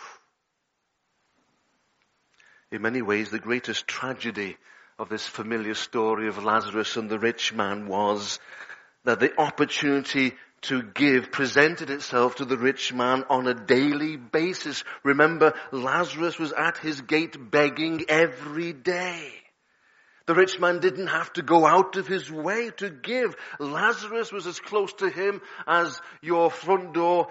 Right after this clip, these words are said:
is to your drive. He knew he was suffering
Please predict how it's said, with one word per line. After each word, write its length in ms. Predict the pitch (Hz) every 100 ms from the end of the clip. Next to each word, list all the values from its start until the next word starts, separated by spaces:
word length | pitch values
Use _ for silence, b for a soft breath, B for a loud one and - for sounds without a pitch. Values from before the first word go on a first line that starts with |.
| B
is 220 | 175 151
to 140 | -
your 200 | 175 165
drive. 880 | 156 135 160 156 151 139 - - - _ _ _ _ _ _ _ _ _ _ _ _ _ _ _ _ _ _ _
He 100 | 123
knew 360 | 120 127 135 139
he 200 | 120 113
was 140 | 101
suffering 580 | - - 123 - 127 123